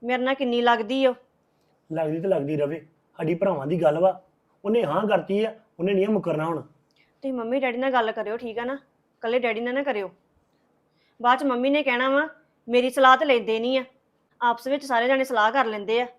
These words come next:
Speaker 2: ਤੂੰ ਮੰਮੀ ਨਾਲ ਗੱਲ ਕਰ ਲਾ, ਤੇ ਮੈਂ ਡੈਡੀ ਕੋਲ ਪੈਸਿਆਂ ਦੀ ਗੱਲ ਕਰਦਾ ਵਾਂ। ਡੈਡੀ, ਥੋੜ੍ਹੇ ਬਹੁਤੇ ਪੈਸੇ ਚਾਹੀਦੇ ਆ। ਜੇ
Speaker 1: ਮੈਂ
Speaker 2: ਕਹਿਣਗੇ ਕਿਉਂ, ਦੱਸ ਦੂੰਗਾ ਕਿ ਲਾਡਲਾ ਤੁਹਾਡਾ ਬਾਹਰ ਪੈਲੀ ਵੇਚਣ ਡਿਆ ਸੀ, ਤੇ ਮੈਂ ਹੁਣ ਪੈਲੀ ਲੈ ਲੈਣਾ ਵਾਂ।
Speaker 1: ਚਲੋ, ਏਦਾਂ ਕਰਦੀ ਆ, ਮੰਮੀ ਨਾਲ ਮੈਂ ਗੱਲ ਕਰ ਲੂੰਗੀ, ਪਹਿਲਾਂ ਤੁਸੀਂ ਡੈਡੀ ਨਾਲ ਕਰਕੇ ਆਓ ਗੱਲ।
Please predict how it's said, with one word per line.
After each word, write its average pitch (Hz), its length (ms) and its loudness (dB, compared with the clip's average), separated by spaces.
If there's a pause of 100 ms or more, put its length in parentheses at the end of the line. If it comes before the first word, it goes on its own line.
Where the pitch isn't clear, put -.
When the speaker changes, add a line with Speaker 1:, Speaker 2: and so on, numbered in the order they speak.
(420)
Speaker 2:
ਤੂੰ 160 120 -10
ਮੰਮੀ 135 220 -10
ਨਾਲ 180 160 -6
ਗੱਲ 165 160 -4
ਕਰ 147 120 -6
ਲਾ, 160 120 -8 (460)
ਤੇ 139 80 -12
ਮੈਂ 156 80 -8
ਡੈਡੀ 143 180 -6
ਕੋਲ 156 100 -10
ਪੈਸਿਆਂ 135 240 -10
ਦੀ 151 140 -8
ਗੱਲ 143 140 -6
ਕਰਦਾ 113 280 -14
ਵਾਂ। 127 80 -18 (580)
ਡੈਡੀ, 135 180 -8
ਥੋੜ੍ਹੇ 170 220 -4
ਬਹੁਤੇ 175 140 -8
ਪੈਸੇ 143 240 -4
ਚਾਹੀਦੇ 143 340 -6
ਆ। 160 60 -16 (200)
ਜੇ 170 140 0
Speaker 1:
ਮੈਂ 285 120 2
Speaker 2:
ਕਹਿਣਗੇ 233 180 4
ਕਿਉਂ, 185 320 2 (360)
ਦੱਸ 139 220 0
ਦੂੰਗਾ 190 340 0 (640)
ਕਿ 165 60 -8
ਲਾਡਲਾ 160 280 -4
ਤੁਹਾਡਾ 170 200 0
ਬਾਹਰ 147 220 0
ਪੈਲੀ 170 220 0
ਵੇਚਣ 143 280 -4
ਡਿਆ 160 160 -8
ਸੀ, 175 100 -10 (200)
ਤੇ 160 80 -14
ਮੈਂ 143 120 -6
ਹੁਣ 175 140 -4
ਪੈਲੀ 196 140 4
ਲੈ 196 160 8
ਲੈਣਾ 185 260 0
ਵਾਂ। 190 100 -14 (580)
Speaker 1:
ਚਲੋ, 220 180 -10
ਏਦਾਂ 208 220 -6
ਕਰਦੀ 196 360 -12
ਆ, 254 140 -12 (200)
ਮੰਮੀ 196 220 -14
ਨਾਲ 240 100 -10
ਮੈਂ 254 120 -8
ਗੱਲ 226 220 -6
ਕਰ 196 160 -12
ਲੂੰਗੀ, 233 380 -12 (280)
ਪਹਿਲਾਂ 226 180 -6
ਤੁਸੀਂ 277 160 -8
ਡੈਡੀ 220 200 -4
ਨਾਲ 254 120 -6
ਕਰਕੇ 226 280 -6
ਆਓ 202 120 -4
ਗੱਲ। 196 240 -10